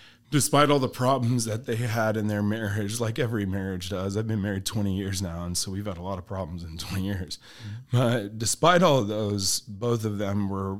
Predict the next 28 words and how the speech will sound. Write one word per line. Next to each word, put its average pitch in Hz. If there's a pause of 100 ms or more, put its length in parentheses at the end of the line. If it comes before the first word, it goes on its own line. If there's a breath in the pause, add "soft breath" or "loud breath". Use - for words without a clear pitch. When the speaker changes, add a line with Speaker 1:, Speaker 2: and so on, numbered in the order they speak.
Speaker 1:
were 101
always 113
humble 104
enough 92
to 98
say, 95
"Okay, 98 (280 soft breath)
what 120
do 120
I 113
need 98
to 98
work 90
on? 92
What 113
are 113
the 101
dead 107
branches 104
in 95
my 107
life 98
that 104
I 90
need 98
to 90
cut 143
off 87